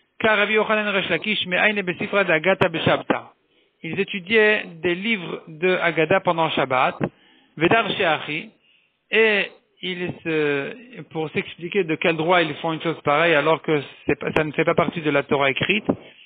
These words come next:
alors ils faisaient une dracha qui disait, Et la Asad Hashem Eferu Toratecha.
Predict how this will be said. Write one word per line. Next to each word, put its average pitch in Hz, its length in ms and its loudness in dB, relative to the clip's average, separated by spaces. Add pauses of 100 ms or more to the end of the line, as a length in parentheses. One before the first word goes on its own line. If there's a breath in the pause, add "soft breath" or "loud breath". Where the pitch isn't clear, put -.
(420 loud breath)
alors 208 380 6 (120)
ils 196 260 -4
faisaient 185 240 0
une 202 80 0
dracha 180 320 2
qui 160 160 -4
disait, 156 400 0
Et 208 180 4
la 185 120 2
Asad 175 220 -2
Hashem 185 380 2
Eferu 160 360 0
Toratecha. 139 640 2